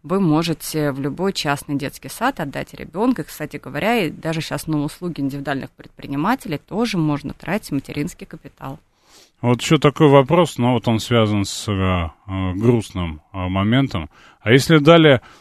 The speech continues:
Speaker 2: материнский капитал, и ребенок, э, умер к годам к восьми, его заберут?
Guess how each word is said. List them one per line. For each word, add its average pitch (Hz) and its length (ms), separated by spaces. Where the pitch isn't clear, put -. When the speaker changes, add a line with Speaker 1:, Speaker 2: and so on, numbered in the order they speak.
Speaker 2:
материнский 135 800
капитал, 135 600
и 117 120
ребенок, 117 600
э, 110 60
умер 110 640
к - 40
годам 98 400
к - 100
восьми, 104 360
его 107 220
заберут? 113 440